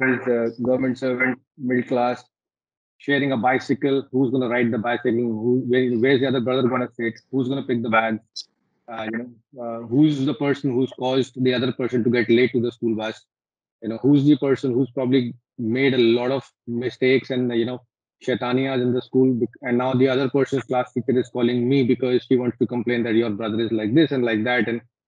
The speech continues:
you know, getting scolded for no fault of yours. All of these small, small incidents that you have in your life, they start to, you know, kind of,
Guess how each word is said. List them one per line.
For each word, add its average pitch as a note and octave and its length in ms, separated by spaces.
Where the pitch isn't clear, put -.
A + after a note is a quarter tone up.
you C3+ 60
know, C3+ 100
getting C3 260
scolded B2+ 380
for A#2 100
no A#2+ 140
fault A#2+ 220
of A2+ 100
yours. G#2 280
All G3 320
of F3 180
these E3+ 260
small, D#3 560
small C#3 260
incidents C#3 520
that A#2+ 180
you B2+ 120
have A2+ 300
in A#2 100
your A2+ 160
life, G#2 280
they C#3 160
start E3+ 460
to, G3 60
you F3+ 260
know, D#3 120
kind D3 280
of, D3+ 140